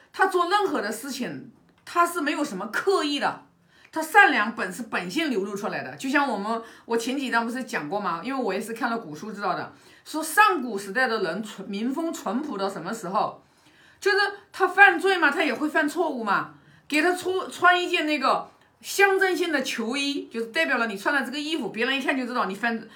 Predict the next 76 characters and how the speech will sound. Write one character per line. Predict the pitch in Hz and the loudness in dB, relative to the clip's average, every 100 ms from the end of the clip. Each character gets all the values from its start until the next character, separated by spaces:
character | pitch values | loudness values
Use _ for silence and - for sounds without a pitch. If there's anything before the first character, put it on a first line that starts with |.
| - | -16
你 | - 214 | -12 -6
做 | 311 | -2
了 | 269 | 0
哪 | 196 | 0
个 | 185 | -4
过 | 202 294 | -4 -4
错。 | - 285 - - _ _ - | -2 0 -2 -4 _ _ -12
那 | 320 381 311 | 6 8 10
老 | 262 | 8
百 | 320 240 | 8 6
姓 | 302 311 | 2 0
就 | 302 | 0
认 | 311 262 | 2 2
为 | 240 | 0
很 | - 226 240 | -2 -2 2
le-， | 359 339 - - | 2 0 -6 -18
很 | - - 226 208 220 | -14 -8 -4 -4 -4
羞 | - 370 392 | 2 6 6
耻、 | - 220 | 4 -6
很 | 208 190 | -8 -8
羞 | - 294 | -6 -6
耻 | 247 196 | -6 -6
了， | 160 | -6
就 | 247 | -6
不 | 208 | -8
再 | 226 294 | 0 0
犯 | 294 311 | 6 4
了。 | 254 156 - _ _ _ - - | 4 -2 -8 _ _ _ -20 -20
说 | - 349 | -4 0
在 | 359 | 0
地 | 349 370 381 | 2 4 6
上 | 302 247 - - | 6 4 -6 -20
画 | _ - 320 | _ 2 4
了 | 294 | 4
一 | |
个 | 285 | 2
圈 | 294 302 302 | -2 0 0
圈， | 311 294 | 2 0
然 | 262 220 | 2 -2
后 | |
让 | 254 254 | 0 2
他 | 269 | 0
这 | 285 | 0
里 | 262 196 | -2 -2
罚 | 196 180 | -2 -2
站， | 240 254 - - - _ _ _ _ | 2 0 0 -16 -20 _ _ _ _
站 | - 285 262 | -2 0 0
个 | |
一 | 262 269 | -4 -4
天 | 277 262 | -4 -4
两 | 175 165 | -4 -4
天， | 208 214 233 _ _ _ | -6 -6 -10 _ _ _
然 | 208 247 | 0 2
后 | |
老 | 254 262 | 4 2
百 | 220 | 2
姓 | 233 262 | 0 -2
自 | - 240 | -4 -6
己 | 214 | -6
就 | 220 | -6
站 | 226 208 | -4 -4
在 | 214 | -4
那 | 208 | -6
里， | 170 | -6
也 | 190 | -8
没 | 208 | -6
人 | 208 | -6
管 | 202 143 | -6 -8
他， | 147 156 | -8 -10
他 | |
站 | 175 233 226 | -6 -4 -4
好 | 143 | -6
了 | 151 | -10
就 | 196 | -12
走 | 196 - | -10 -12
了。 | 113 - | -12 -18